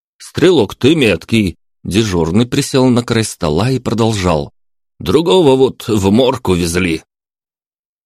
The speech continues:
Совсем попал. Сейчас главное ничего не говорить. Я лихорадочно соображал, однако на ум ничего не шло.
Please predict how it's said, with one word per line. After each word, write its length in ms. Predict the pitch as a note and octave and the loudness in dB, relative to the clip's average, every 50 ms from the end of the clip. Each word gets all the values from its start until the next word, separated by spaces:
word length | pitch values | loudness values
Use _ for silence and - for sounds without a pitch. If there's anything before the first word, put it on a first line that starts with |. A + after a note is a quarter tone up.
| _ _ _ _ _ | _ _ _ _ _
Совсем 1040 | _ - - - - F#2 G#2+ B2 - - - - - - - - E2 D#2+ E2 D#2+ D#2 - _ - | _ -20 -16 -6 -2 -2 -2 -2 -4 -10 -18 -20 -18 -12 -4 -2 0 0 0 -2 -4 -6 _ -4
попал. 920 | F2 E2 - _ _ _ - D2 D#2 D#2 D2+ D2+ D#2 D#2 D2 D2+ - - _ _ _ _ _ _ _ _ _ _ _ _ _ _ _ _ - - | -4 -4 -4 _ _ _ -4 -4 -2 -2 -2 -2 -2 -4 -4 -6 -8 -12 _ _ _ _ _ _ _ _ _ _ _ _ _ _ _ _ -10 -6
Сейчас 460 | E2+ D2+ D2 - - - F#2+ F#2 G2 | -6 -6 -6 -8 -8 -10 -10 -8 -6
главное 720 | E2+ D#2+ D2+ E2 F#2 G#2+ G#2 G2+ G2+ G2+ G2 G2+ G2+ G2 | -6 -4 -2 -2 -2 -2 -2 -2 -2 0 0 0 0 0
ничего 580 | F2+ F2 G2+ A#2+ - - - - A#2+ A2 G#2 A2+ | 0 0 -2 -2 -4 -8 -6 -4 -4 -2 0 0
не 140 | G#2+ G#2+ G2 | 0 0 0
говорить. 680 | F#2 F#2+ F2+ F#2+ F2+ F2 D#2+ - - - - - - _ _ _ _ _ _ _ _ _ _ _ _ _ _ _ | 0 0 0 0 -2 -2 -4 -8 -10 -14 -16 -16 -18 _ _ _ _ _ _ _ _ _ _ _ _ _ _ _
Я 220 | C#2 D2 C#2+ D2+ | -10 -8 -8 -6
лихорадочно 840 | C#2+ C#2+ C#2+ - - E2 D#2+ D#2+ E2 E2 D#2+ D#2+ D#2 - - F2 E2 | -6 -8 -10 -8 -6 -6 -4 -4 -2 -4 -4 -4 -6 -8 -6 -6 -6
соображал, 1080 | D2+ - - E2 D#2 D2+ C#2+ E2 D#2 E2 F2 E2+ D#2+ E2+ D#2+ D2+ D2 C2 C2+ C2 - _ _ _ _ _ _ _ _ | -6 -8 -8 -8 -8 -6 -4 -4 -4 -4 -4 -4 -4 -4 -4 -4 -4 -6 -8 -10 -14 _ _ _ _ _ _ _ _
однако 560 | - D#2 - - D2+ E2+ G#2+ B2 B2 - A2 | -12 -12 -8 -6 -4 -2 -2 -4 -4 -4 -2
на 180 | A#2 A#2 A2 G#2 | -2 0 2 2
ум 260 | G2+ G#2 G#2 G#2 G#2 | 2 4 4 2 2
ничего 460 | G#2 G#2 G2+ - - G2+ F2 E2+ D#2+ | 2 0 -2 -4 -6 -4 -2 -2 -2
не 80 | D#2+ D#2+ | -2 -2
шло. 480 | D2+ - - C#2+ C#2+ C#2+ C#2+ C#2 C2+ | -4 -6 -8 -8 -6 -6 -6 -8 -10